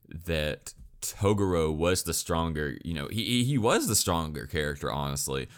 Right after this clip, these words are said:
until the very end when he just gave out. His body sort of just said,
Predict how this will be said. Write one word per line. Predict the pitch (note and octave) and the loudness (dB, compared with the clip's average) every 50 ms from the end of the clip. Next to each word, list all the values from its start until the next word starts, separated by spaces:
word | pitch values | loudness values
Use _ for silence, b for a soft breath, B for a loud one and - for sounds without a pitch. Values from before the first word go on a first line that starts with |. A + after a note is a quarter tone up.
| B B - | B B -2
until | E2+ E2+ - G2 F2 E2 | -2 -2 0 0 0 0
the | E2 D2+ | 0 0
very | C#2 D#2 D#2 D2+ D2+ D2+ D2+ | 0 0 0 0 0 -2 -2
end | D2 D2 C#2+ | -2 -2 -4
when | D2 D2 | -4 -4
he | F2+ F2 | -4 -4
just | D#2 E2+ E2 - - E2 C#2 | -4 -2 -4 -4 -4 -4 -2
gave | E2 D#2+ E2+ F2 D2+ D2 | 0 2 2 2 2 0
out. | D#2 D2+ C#2 C#2 C2+ A1+ G1+ | 0 0 0 0 -2 -4 -4
His | E2 D#2+ D2 | -4 -6 -4
body | C#2 - D2 D#2 D2+ D2+ | -2 0 0 0 0 0
sort | C#2+ - - C#2 | -2 -4 -4 -6
of | C#2 C2+ | -6 -6
just | - C#2 - - | -4 -4 -4 -2
said, | C#2+ C2+ C#2 | -2 -2 -4